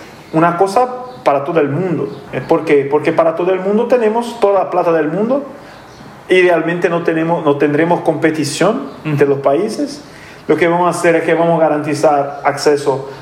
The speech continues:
Speaker 1: a todas las potenciales vacunas. Entonces, más o menos, vos tendrás acces-, acceso a, a, a las vacunas más eficientes,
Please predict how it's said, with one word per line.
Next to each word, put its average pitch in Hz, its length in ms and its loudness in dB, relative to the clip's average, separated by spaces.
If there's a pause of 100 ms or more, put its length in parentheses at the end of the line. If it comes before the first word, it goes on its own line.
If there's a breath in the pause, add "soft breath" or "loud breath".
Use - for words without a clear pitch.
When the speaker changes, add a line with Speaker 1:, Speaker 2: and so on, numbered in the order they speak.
Speaker 1:
a 135 200 -2
todas 214 220 2
las 185 200 -2
potenciales 175 720 0
vacunas. 233 680 -2 (500 loud breath)
Entonces, 160 500 0
más 160 140 2
o 160 60 2
menos, 165 280 0 (520)
vos 160 240 0
tendrás 160 380 2
acces-, 156 520 -2
acceso 143 680 0 (360 loud breath)
a, 135 1160 0 (640 loud breath)
a, - 40 2
a 131 40 4
las 143 120 4
vacunas 160 400 0
más 180 260 0
eficientes, 170 1160 -2